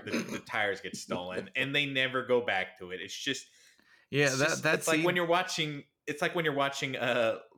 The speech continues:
Speaker 1: Airplane. Things just happen, and then they move on to the next joke.
Speaker 3: But that scene, that was weird, 'cause they only flashed to it because they didn't,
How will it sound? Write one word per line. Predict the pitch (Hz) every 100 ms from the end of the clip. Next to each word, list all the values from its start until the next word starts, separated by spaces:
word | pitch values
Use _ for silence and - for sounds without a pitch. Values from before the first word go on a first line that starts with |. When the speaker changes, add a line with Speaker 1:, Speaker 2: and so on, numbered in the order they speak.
| - _
Speaker 1:
Airplane. | 135 170 120 90 87
Things | 120 123 117
just | 123 -
happen, | - 135 143 92 85 104
and | 104
then | 107
they | 110
move | 113 123 120
on | 123
to | 113
the | 113
next | 110 113 -
joke. | - 123 139 139
Speaker 3:
But | 127 143 123
that | 147
scene, | - 151 123 110
that | 127 147
was | 156 120
weird, | 110 131 101 90
'cause | 120
they | 117 -
only | 127 143
flashed | 127 120 113 123 123 -
to | 120
it | 110
because | 113 - 110 104 90
they | - 107 110
didn't, | 107 107 104